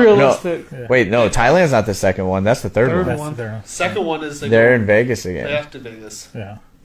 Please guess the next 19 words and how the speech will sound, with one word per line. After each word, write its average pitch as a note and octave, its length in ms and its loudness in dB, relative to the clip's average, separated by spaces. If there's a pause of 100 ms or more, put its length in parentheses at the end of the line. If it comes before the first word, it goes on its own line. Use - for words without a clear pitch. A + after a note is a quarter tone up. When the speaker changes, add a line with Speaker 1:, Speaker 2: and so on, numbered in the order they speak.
(640)
Speaker 2:
Yeah. F#2 240 2
Speaker 3:
So, - 60 -20 (160)
Speaker 4:
Why E3 120 -2
Speaker 3:
fun E3+ 100 2
Speaker 4:
do - 60 0
they B3+ 60 -4
go A3 100 -2
back G3+ 200 -2
to - 40 -20
Vegas? - 400 -12 (1700)
Speaker 1:
Someone F3+ 300 -2
Speaker 2:
Wait, A2 80 2
Speaker 1:
else - 100 -4
Speaker 2:
are F#2 120 2
Speaker 1:
did G#2 80 2
Speaker 2:
they? C#4 260 2
Speaker 1:
bachelor F#3 300 -8
party? G3+ 260 -10 (1200)
Speaker 4:
Yeah, C#3+ 300 -8